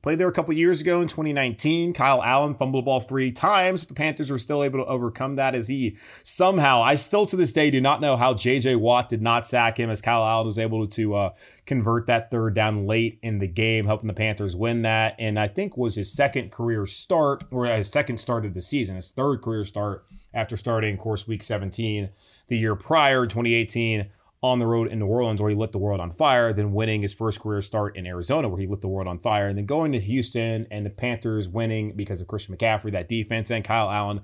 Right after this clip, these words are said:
making a very timely play late in that football game.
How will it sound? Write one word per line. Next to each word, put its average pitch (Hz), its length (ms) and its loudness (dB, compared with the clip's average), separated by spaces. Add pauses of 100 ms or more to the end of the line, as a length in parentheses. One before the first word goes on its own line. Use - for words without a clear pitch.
(260)
making 131 220 -2
a - 20 -2
very 127 200 2
timely 127 520 0
play 107 480 0 (200)
late 113 540 0
in 113 280 -2
that 104 280 0
football 131 380 0
game. 156 420 2